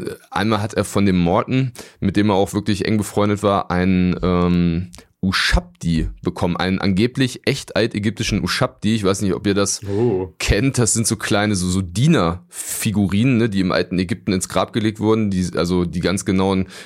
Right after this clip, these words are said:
Speaker 1: kulturellen Kontexte sind mir nicht geläufig, aber wenn man das mal, äh, googelt, Ushabti, dann, äh, hat man das sicherlich schon mal gesehen. Also da hat er sich sehr drüber gefreut.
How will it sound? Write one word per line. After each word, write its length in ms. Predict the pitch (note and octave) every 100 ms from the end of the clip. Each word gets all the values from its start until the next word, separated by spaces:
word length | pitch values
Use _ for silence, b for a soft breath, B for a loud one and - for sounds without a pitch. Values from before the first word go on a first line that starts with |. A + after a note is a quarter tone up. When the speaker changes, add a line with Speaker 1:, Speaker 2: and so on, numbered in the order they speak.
| B
Speaker 1:
kulturellen 400 | - G#2 F#2+ F#2+
Kontexte 400 | A2 - G#2 F#2+
sind 160 | G2
mir 80 | G2
nicht 160 | G2+ G2+
geläufig, 500 | G#2 G2+ G#2 G2 F2+
aber 280 | F#2 F2+ E2+
wenn 80 |
man 140 | F#2+ F#2
das 260 | F2 - B B B B
mal, 360 | F2 F2+ F2+ D#2+
äh, 100 | F2+
googelt, 520 | G2 A2 A#2 G#2 -
Ushabti, 500 | F#2+ - A2 - G#2+
dann, 280 | F#2 F#2 F2+
äh, 160 | E2+ F2
hat 120 | -
man 100 | F2+
das 100 | F2
sicherlich 320 | F#2 F#2+ F#2
schon 160 | - F#2+
mal 160 | F#2+
gesehen. 460 | F2+ E2 F2+ G#2 G2+
Also 340 | E2 F2 F#2 F2 B B B
da 100 | F2+
hat 120 | F2+ G#2
er 60 |
sich 140 | G#2 G2
sehr 140 | G2+
drüber 240 | G#2 G2+
gefreut. 600 | F#2 - - F#2+ F#2+ -